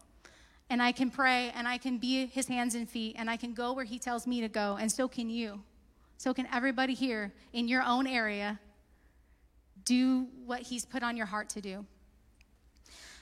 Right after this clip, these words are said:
And we need to be praying for an awakening. I believe that God,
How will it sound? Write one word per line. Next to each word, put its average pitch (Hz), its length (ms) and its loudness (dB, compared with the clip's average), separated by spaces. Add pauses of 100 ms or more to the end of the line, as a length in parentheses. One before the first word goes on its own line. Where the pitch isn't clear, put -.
And 247 100 0
we 254 80 6
need 285 160 8
to 285 100 6
be 262 140 4
praying 240 380 2
for 233 140 -6
an 214 60 -4
awakening. 208 500 -6
I 226 120 0
believe 254 400 2
that 233 180 0
God, 240 360 4